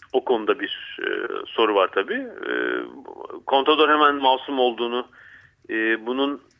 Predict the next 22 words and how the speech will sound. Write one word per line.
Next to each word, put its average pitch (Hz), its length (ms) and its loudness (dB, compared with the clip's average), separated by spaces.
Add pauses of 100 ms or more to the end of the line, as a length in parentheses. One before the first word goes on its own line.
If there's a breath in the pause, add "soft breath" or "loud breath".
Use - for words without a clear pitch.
(180)
yani 107 200 2
bir 113 120 -8
dış - 500 -2 (600)
şeyle 113 400 4 (180)
vücuduna 110 340 -2
girdiğini 107 500 -2 (720 soft breath)
söyledi. 190 560 0
E, 127 140 -2
muhtemelen 139 720 4
de 180 60 8
yediği 160 480 4
etlerden 143 600 6 (540 soft breath)
olduğunu 113 320 0
söyledi. 147 240 4
Çünkü 143 240 -2
Fransa 143 360 4
turu 127 240 -2
sırasında 135 580 2 (420 soft breath)
galiba 123 320 2
oteldeki 127 460 2
yiyecekleri 120 380 2
beğenmiyorlar. 123 680 2